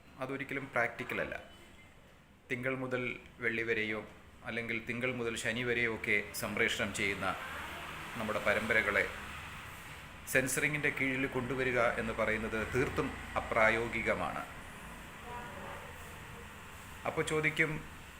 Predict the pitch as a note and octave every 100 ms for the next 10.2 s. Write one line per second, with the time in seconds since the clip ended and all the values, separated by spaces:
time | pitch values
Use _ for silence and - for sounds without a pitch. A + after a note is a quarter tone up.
0 | - - C#3 B2+ C#3 C3+ C#3+ D3 C#3+ C#3
1 | C3+ C3+ C3 C3 C3+ C3 B2+ - A#2 A#2+
2 | A#2 A#2+ A#2 A2+ - - - - B2+ A#2+
3 | A2+ A2 G#2 - B2+ B2+ B2 B2 B2 A#2+
4 | A#2 A2+ A2+ A2 - - - - - -
5 | - - - A2+ A2 A#2+ - A#2+ B2 A#2
6 | A2+ A2 A2+ - A2 A2+ G#2+ - - -
7 | - A2 G#2+ G#2+ A2 A2 G#2 G2+ G2+ G#2
8 | G#2+ G#2 F#2+ F#2+ F#2 - G#2 G#2 G#2 A2+
9 | G#2 - - - - - - - G#2+ G2+
10 | G2+ G2